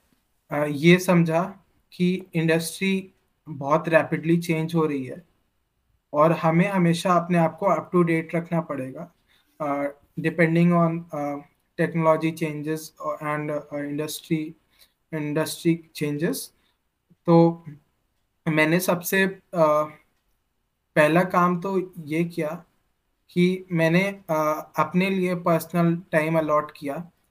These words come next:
कि हाँ, मैं, अ, रोज़, अ, इतनी स-, अ, देर, अ, अपने करियर को और specially लर्निंग को टाइम दूंगा। उसमें मैं तरह-तरह की टेक्नोलॉजीज के बारे में समझूंगा, जानूंगा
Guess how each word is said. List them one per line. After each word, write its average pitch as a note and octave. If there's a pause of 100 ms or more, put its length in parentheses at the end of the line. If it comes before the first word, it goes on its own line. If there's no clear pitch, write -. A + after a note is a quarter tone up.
(180)
कि F3+ (140)
हाँ, E3
मैं, F#3+ (200)
अ, D3 (500)
रोज़, D3+ (140)
अ, D3+
इतनी E3+
स-, - (220)
अ, C#3+ (320)
देर, D#3
अ, D3 (200)
अपने E3+ (260)
करियर E3
को - (680)
और E3+
specially G#3
लर्निंग F#3
को G3+
टाइम D#3
दूंगा। D3 (360)
उसमें F3
मैं E3+
तरह-तरह E3
की E3
टेक्नोलॉजीज E3
के D#3+
बारे D3+
में D#3+
समझूंगा, D3+
जानूंगा D3